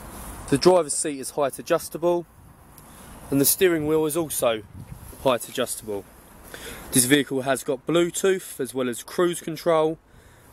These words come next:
automatic lights, front and rear fog lights, audio control, controls mounted on the steering wheel. You do have a trip computer on this car, so you can monitor your miles per gallon.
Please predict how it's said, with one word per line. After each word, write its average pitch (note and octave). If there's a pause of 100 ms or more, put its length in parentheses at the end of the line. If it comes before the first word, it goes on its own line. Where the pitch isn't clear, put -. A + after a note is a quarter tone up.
automatic D#3+
lights, D3 (220)
front E3+
and C#3
rear C3+
fog -
lights, F#3 (440)
audio D#3+
control, C#3+ (180)
controls C#3
mounted C3
on B2
the B2
steering D#3+
wheel. D#3 (1120)
You D3
do D#3+
have D3+
a C#3+
trip -
computer E3
on E3+
this E3
car, F#3
so -
you B2+
can C3+
monitor C3
your C3
miles B2+
per C3+
gallon. E3